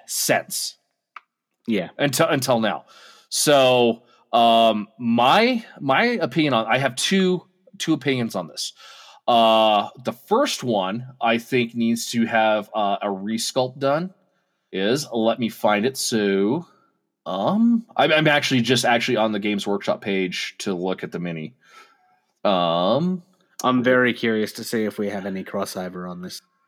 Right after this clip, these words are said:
Speaker 1: Uh, where is he at? Ah, here we go. Uh, Commander Dante,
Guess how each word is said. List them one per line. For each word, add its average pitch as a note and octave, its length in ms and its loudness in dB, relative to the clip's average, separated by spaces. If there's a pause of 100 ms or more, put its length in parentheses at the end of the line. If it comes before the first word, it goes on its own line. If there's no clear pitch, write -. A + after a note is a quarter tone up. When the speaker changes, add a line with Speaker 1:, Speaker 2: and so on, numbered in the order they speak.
(320)
Speaker 1:
Uh, C#3+ 580 0
where C#3+ 220 0
is G3 160 4
he - 260 -6
at? C3 720 0 (500)
Ah, G3 180 4
here E3 180 0
we C#3 100 2
go. A#2+ 260 2 (580)
Uh, B2 220 4 (100)
Commander F#3+ 800 4 (360)
Dante, B2 560 0